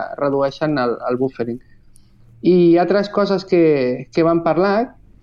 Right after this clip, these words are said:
que ja no estarien lligat pròpiament al dispositiu, sinó a, doncs, per exemple, l'aplicació Chromecast, i per tant es podrà fer servir amb el Chromecast un, una tecnologia que es diu Fast Play, que redueix dràsticament el temps d'espera, des de que tu envies des del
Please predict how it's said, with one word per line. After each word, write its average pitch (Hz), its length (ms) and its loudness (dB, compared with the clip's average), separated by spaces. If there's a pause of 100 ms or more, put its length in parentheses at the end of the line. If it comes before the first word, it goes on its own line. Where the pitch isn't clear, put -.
que 160 100 2
ja 156 100 2
no 165 60 2
estarien 165 320 2
lligat 156 480 0
pròpiament 151 460 -2
al 139 180 -4
dispositiu, 147 560 -2
sinó 139 320 -4
a, 127 120 -2 (920)
doncs, 143 240 -2
per 143 140 0
exemple, 151 320 0 (180)
l'aplicació 143 560 -2
Chromecast, 175 460 0 (320)
i 151 80 -2
per 151 160 0
tant 160 160 0
es 160 100 -12
podrà 156 240 0
fer 165 80 2
servir 156 460 0 (100)
amb 135 160 0
el 123 140 -2
Chromecast 151 420 0
un, 254 160 0 (640)
una 190 160 2
tecnologia 190 400 2
que 180 80 0
es 175 80 2
diu 175 80 2
Fast 180 320 -4
Play, 214 380 0 (420)
que 165 140 2 (260)
redueix 170 400 0
dràsticament 185 540 0
el 175 100 -2
temps 175 160 2
d'espera, 151 460 -2 (260)
des 151 160 0
de 143 160 -2
que 143 140 -2 (180)
tu 170 160 4
envies 170 320 2
des 156 160 0
del 147 480 0